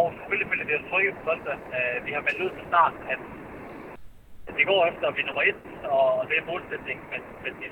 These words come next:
føler os ikke, øh, skråsikre på, at det sker. Øh, vi er godt klar over, at det, det kræver hårdt arbejde, og der er en sindssygt svær kamp endnu. Så, øh, så jeg tror, vi har en sund forståelse af, hvor vi er. Øh, vi er glade for, at vi, vi er der. Vi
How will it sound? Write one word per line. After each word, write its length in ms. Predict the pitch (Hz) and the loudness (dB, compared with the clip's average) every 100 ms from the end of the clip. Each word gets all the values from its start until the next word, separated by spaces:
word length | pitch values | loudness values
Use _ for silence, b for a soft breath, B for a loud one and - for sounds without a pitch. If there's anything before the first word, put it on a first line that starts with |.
| 135 | -4
føler 160 | 127 117 | -2 -2
os 100 | 113 - | 0 4
ikke, 140 | 190 147 | 4 4
øh, 180 | 131 120 107 - - | 2 0 -6 -12 -14
skråsikre 500 | - 185 202 160 156 147 | 0 2 2 0 -2 -2
på, 60 | 156 139 | 0 -2
at 40 | - | -4
det 80 | - | -6
sker. 180 | 160 143 - - | 2 2 0 -10
Øh, 180 | 120 120 117 | -6 -6 -4
vi 60 | - 147 | 0 4
er 80 | 165 | 2
godt 120 | 170 | 4
klar 140 | 180 156 156 | 4 4 4
over, 120 | 143 123 | 2 0
at 60 | - | 0
det, 100 | 147 139 135 | 2 2 0
det 80 | 139 | -4
kræver 280 | - 139 139 | 0 2 4
hårdt 160 | 170 175 165 | 4 6 6
arbejde, 300 | 160 147 127 123 | 6 4 2 0
og 40 | 135 | 4
der 80 | 143 | 6
er 40 | 151 | 6
en 60 | - - - - - - - - - | 4 -4 -10 -14 -14 -14 -14 -14 -10
sindssygt 340 | - - 151 139 | -6 -4 -4 -4
svær 160 | 170 160 - | 4 4 4
kamp 140 | 151 - 143 | -2 0 -2
endnu. 160 | - - - - - | -2 -8 -10 -12 -2
Så, 100 | 127 123 | 0 0
øh, 220 | 120 117 113 - - - - - - - - - - - - | -2 -4 -6 -8 -10 -12 -12 -12 -12 -12 -12 -14 -12 -10 -4
så 40 | 147 | -4
jeg 60 | 143 | 2
tror, 120 | 208 190 | 2 4
vi 40 | 208 | 4
har 100 | 196 | 4
en 80 | - - - - - - - - | 0 -12 -12 -12 -12 -12 -10 0
sund 140 | 226 - | 0 -2
forståelse 380 | - 208 185 - | -10 -6 -6 -2
af, 60 | - | -2
hvor 100 | 147 143 | 0 0
vi 40 | 160 - | 4 4
er. 60 | 151 - - | 4 -4 -8
Øh, 240 | 120 - - - - | -6 -6 -10 -12 -12
vi 40 | - | -10
er 60 | - | -2
glade 140 | 190 185 | -2 0
for, 60 | 156 | -2
at 40 | - | 0
vi, 80 | 135 131 131 127 | 2 4 4 2
vi 40 | 127 156 | 4 4
er 40 | - | 4
der. 60 | - | 0
Vi 60 | - | -8